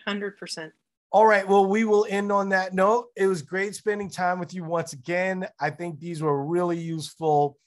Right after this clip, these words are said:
Speaker 2: These are some of the most useful podcasts, I think, for people, because that's the feedback that I get, because it gives actionable ideas, right, that people can put in practice. And, um, I think that's something that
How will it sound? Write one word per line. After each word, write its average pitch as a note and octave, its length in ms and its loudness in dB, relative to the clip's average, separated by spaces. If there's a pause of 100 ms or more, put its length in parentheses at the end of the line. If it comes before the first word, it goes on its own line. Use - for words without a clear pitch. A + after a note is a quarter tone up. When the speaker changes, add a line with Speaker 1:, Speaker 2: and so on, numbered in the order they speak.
(200)
Speaker 2:
These C4+ 180 -2
are D4+ 60 -4
some C4+ 220 0
of A#3+ 60 -2
the A3 80 2
most G3+ 460 -2
useful F3 600 -8
podcasts, E3+ 680 0
I C#3+ 40 -6
think, D3+ 240 -8
for D3 100 -10
people, C#3 420 -4
because C#3 220 -8
that's D#3 240 0
the D3+ 80 -10
feedback E3+ 480 -2
that C3+ 140 -2
I C3 60 -4
get, C3+ 300 -4 (460)
because F#3+ 640 0 (800)
it E3 160 -6
gives G3+ 260 -4 (100)
actionable E3 760 -2
ideas, B2+ 840 -4 (200)
right, B2+ 340 -2
that C3 180 -2
people C#3+ 300 -6
can B2 240 -8
put C3+ 260 -6
in A#2+ 200 -8
practice. A2+ 720 -8 (320)
And, A#2+ 440 -6 (400)
um, G#2 640 -6 (120)
I B2+ 60 -10
think C3 200 -8
that's B2+ 260 -2
something C3 840 -8
that B2 380 -2